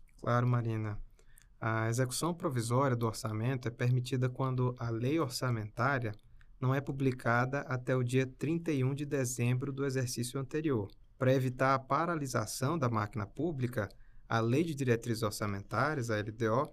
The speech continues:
permite, com algumas restrições, a execução provisória do orçamento.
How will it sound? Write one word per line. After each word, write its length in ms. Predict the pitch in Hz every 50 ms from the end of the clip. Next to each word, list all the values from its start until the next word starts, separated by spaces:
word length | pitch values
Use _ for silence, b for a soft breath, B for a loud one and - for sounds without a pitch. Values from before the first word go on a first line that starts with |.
| b b b b b -
permite, 500 | - 131 120 123 131 131 147 - - -
com 200 | - - 147 143
algumas 420 | 135 123 120 139 170 185 160 123
restrições, 760 | 139 131 127 - - 147 147 - - 127 123 139 165 170 - - b b b b b b b
a 200 | - 135 139 147
execução 520 | 143 139 156 156 156 - - - 135 151
provisória 600 | 160 - - 175 185 180 139 123 120 117 127 139
do 100 | 143 -
orçamento. 640 | 143 139 - - 185 190 156 120 110 104 - - -